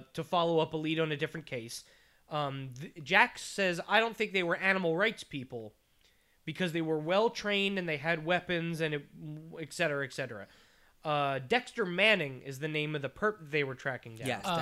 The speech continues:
Speaker 2: Dexter
Speaker 3: yeah.
Speaker 2: Manning.
Speaker 1: Um, and, and he might have a connection with all this.
Speaker 3: Good
Speaker 2: Yeah.
Speaker 3: name,
Speaker 1: Um,
Speaker 3: wasted on a nothing character.
Speaker 2: You know what's funny? You can tell that this takes place, uh, not today because, uh, he says that the fra-, he says automatic weapons are high-tech weaponry, and I'm like,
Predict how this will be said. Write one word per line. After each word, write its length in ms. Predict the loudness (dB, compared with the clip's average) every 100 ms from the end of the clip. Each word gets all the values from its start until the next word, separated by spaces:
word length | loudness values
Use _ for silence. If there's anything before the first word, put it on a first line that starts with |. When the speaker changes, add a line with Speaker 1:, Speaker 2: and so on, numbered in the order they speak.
| 0
Speaker 2:
Dexter 140 | -2
Speaker 3:
yeah. 100 | -6
Speaker 2:
Manning. 220 | -8 -10 -2
Speaker 1:
Um, 420 | 2 2 0 -4 -4
and, 420 | -2 -2 -6 -8 -6
and 380 | -4 -4 -10
he 200 | -10 -4
might 260 | 0 0 0
have 140 | -2 -4
a 20 |
connection 480 | -2 -2 -2 -4 -8
with 140 | -6
all 180 | -8 -8
this. 300 | -12 -16 -8
Speaker 3:
Good 160 | -2 0
Speaker 2:
Yeah. 80 | 2
Speaker 3:
name, 280 | 2 2
Speaker 1:
Um, 240 | 2 2 2
Speaker 3:
wasted 280 | 0 -4 -6
on 100 | -6
a 80 |
nothing 300 | -6 -6 -8
character. 120 | -4 0
Speaker 2:
You 60 |
know 60 | 2
what's 180 | 0 -4
funny? 400 | -2 -2 -2 -8 _
You 140 | -4
can 140 | -4 -6
tell 280 | 0 0 0
that 120 | -2
this 140 | -6
takes 240 | -6 -6 -4
place, 400 | -2 -2 -4 -10 -18 _ -12
uh, 60 |
not 400 | -4 0 -2 -4
today 420 | -10 -4 -2 -2 -2
because, 400 | -6 -6 -6 -6
uh, 160 | -6 -6
he 200 | -6 -10
says 280 | -2 -2 -2
that 160 | -4
the 100 | -8
fra-, 240 | -10 -8 -6
he 140 | -6
says 200 | -4 -4 -2
automatic 500 | -2 0 0 -2 -2
weapons 340 | -4 -4 -4
are 80 | -4
high-tech 480 | -2 -4 -2 -6 -8
weaponry, 360 | -10 -10 -6 -4
and 60 |
I'm 100 | -4
like, 220 | -4 -6